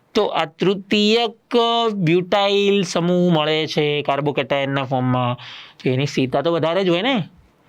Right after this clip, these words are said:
તો એના પર કયો વીજભાર આવશે? પ્લસ વીજભાર આવી શકે. તો એચ આઈ માંથી ઋણ કોણ છે? આઈ. તો આઈ ત્યાં જોડાશે, ખબર પડી? એટલે બંધ ક્યાંથી તૂટશે? એ સાઈડથી તૂટશે, બી સાઈડથી તૂટે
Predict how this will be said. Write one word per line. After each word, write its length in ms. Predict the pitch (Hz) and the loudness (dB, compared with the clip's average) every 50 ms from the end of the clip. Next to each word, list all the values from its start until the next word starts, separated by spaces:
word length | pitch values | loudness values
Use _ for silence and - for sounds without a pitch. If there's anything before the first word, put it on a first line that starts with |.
| _ _ _ _ _ - | _ _ _ _ _ -4
તો 80 | - | -4
એના 140 | 156 156 160 | -2 -2 0
પર 120 | 160 175 165 | -2 -2 0
કયો 180 | - 208 247 | 2 2 2
વીજભાર 360 | 247 226 202 160 160 170 165 | 4 2 2 2 2 2 2
આવશે? 280 | 160 151 143 - - 156 | 0 -2 -4 -2 -4 -4
પ્લસ 440 | 151 - - 180 202 220 220 - - | -2 0 2 2 2 2 0 0 2
વીજભાર 320 | 143 139 127 127 156 170 | 2 2 2 2 2 2
આવી 140 | 196 214 220 | 2 0 0
શકે. 320 | - 190 156 - 165 147 147 - - - _ _ _ _ _ _ _ _ _ _ _ _ _ _ - - - - - _ - | 0 -2 -2 -2 -2 -4 -4 -8 -12 -20 _ _ _ _ _ _ _ _ _ _ _ _ _ _ -20 -20 -20 -20 -20 _ -4
તો 100 | - 160 | -2 0
એચ 180 | 143 143 139 170 | 0 0 0 -2
આઈ 80 | 160 | -2
માંથી 240 | 160 160 156 151 170 | -2 -2 0 0 0
ઋણ 220 | 151 160 165 175 180 | 0 2 0 0 0
કોણ 260 | - - 196 180 147 | 0 0 0 0 0
છે? 200 | - - 165 - - _ - | -2 -2 -4 -4 -4 _ -2
આઈ. 240 | - 208 220 220 208 208 - _ _ _ _ _ _ _ _ _ _ _ _ _ - | 0 2 2 2 0 -4 -6 _ _ _ _ _ _ _ _ _ _ _ _ _ -4
તો 80 | - | -4
આઈ 280 | - - - 143 147 160 | -4 -2 -2 -2 -2 -2
ત્યાં 360 | 156 - 143 147 151 151 151 | -2 0 0 0 2 0 0
જોડાશે, 960 | 131 131 131 123 117 120 117 - - - 196 214 226 226 214 196 185 165 131 | 0 0 0 0 0 0 -2 -2 -2 0 0 0 0 0 0 0 0 0 -2
ખબર 260 | - - 143 135 139 | -2 -2 -2 -2 0
પડી? 420 | 127 139 143 165 208 233 269 302 311 311 - - - - - - _ _ | 0 2 2 4 4 4 2 2 0 -4 -8 -14 -20 -20 -20 -20 _ _
એટલે 140 | - - 156 | -4 -2 0
બંધ 360 | 147 147 147 170 190 190 202 | 0 0 0 0 0 0 0
ક્યાંથી 260 | 202 202 202 196 247 | 0 0 0 0 0
તૂટશે? 680 | 233 226 208 180 - - 190 185 185 190 190 202 - - - | 2 2 2 2 2 0 0 0 0 -2 -4 -4 -6 -2 0
એ 160 | 180 180 180 | 2 2 2
સાઈડથી 400 | 175 - 160 156 156 143 - 175 | 2 2 0 0 0 0 -2 0
તૂટશે, 320 | 143 147 139 135 - - 233 | 0 0 0 0 2 0 0
બી 260 | 208 170 156 170 175 | 2 2 2 2 2
સાઈડથી 380 | - - 160 156 151 139 165 156 | 0 0 0 0 0 0 0 0
તૂટે 680 | 147 135 131 123 147 147 156 170 190 214 254 269 | 0 0 0 0 -2 -2 0 0 -2 -2 -2 -4